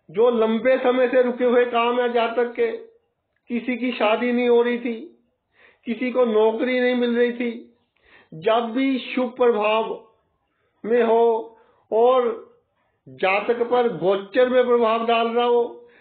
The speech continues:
दशा अंतर दशा में प्रभाव डाल रहा हो, तो भाई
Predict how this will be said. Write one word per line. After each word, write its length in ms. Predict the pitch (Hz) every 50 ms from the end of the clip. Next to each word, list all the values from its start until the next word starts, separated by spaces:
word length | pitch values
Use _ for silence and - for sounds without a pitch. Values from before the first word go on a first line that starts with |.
| _ _ - 143
दशा 440 | 131 190 196 196 - - 233 233 226
अंतर 380 | 220 220 208 - 240 247 240
दशा 280 | 233 240 240 240 240 240
में 180 | 247 247 240
प्रभाव 380 | 240 233 226 220 214 220 226 220
डाल 220 | 226 214 214 220
रहा 220 | 220 220 226 233 226
हो, 460 | 226 226 226 226 226 - - _ _ _ _ _ _ _ _ _ _ _ _ _ _ _ _ -
तो 220 | 247 247 254 262 247
भाई 640 | 240 220 226 233 240 247 247 240 240 220 -